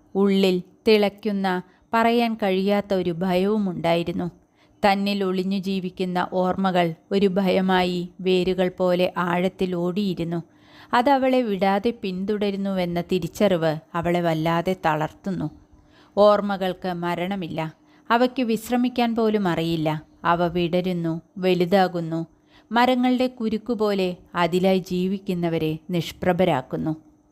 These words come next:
ഗ്രാമത്തിലേക്ക് സൽമ വീണ്ടും കാൽ വെച്ചപ്പോൾ വായുവിൽ പോലും പരിചിതമായ ഒരു മണം പകർന്നു. പഴയ വയലുകളും വഴികളുമെല്ലാം അവളെ ചൂണ്ടിക്കാട്ടുന്ന പോലെ.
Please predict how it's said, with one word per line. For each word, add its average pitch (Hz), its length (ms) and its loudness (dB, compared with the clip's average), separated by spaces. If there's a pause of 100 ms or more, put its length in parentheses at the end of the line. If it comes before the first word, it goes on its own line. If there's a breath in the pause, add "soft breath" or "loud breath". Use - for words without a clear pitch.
(720 soft breath)
ഗ്രാമത്തിലേക്ക് 233 760 2
സൽമ 196 360 -2
വീണ്ടും 196 420 -2
കാൽ 175 280 2
വെച്ചപ്പോൾ 175 520 -2 (260)
വായുവിൽ 190 560 2
പോലും 180 420 -4
പരിചിതമായ 180 800 0
ഒരു 165 140 0
മണം 165 360 0
പകർന്നു. 165 480 -6 (560 soft breath)
പഴയ 202 340 2
വയലുകളും 190 720 0
വഴികളുമെല്ലാം 180 880 0 (120)
അവളെ 180 280 2
ചൂണ്ടിക്കാട്ടുന്ന 180 920 -4
പോലെ. 165 320 0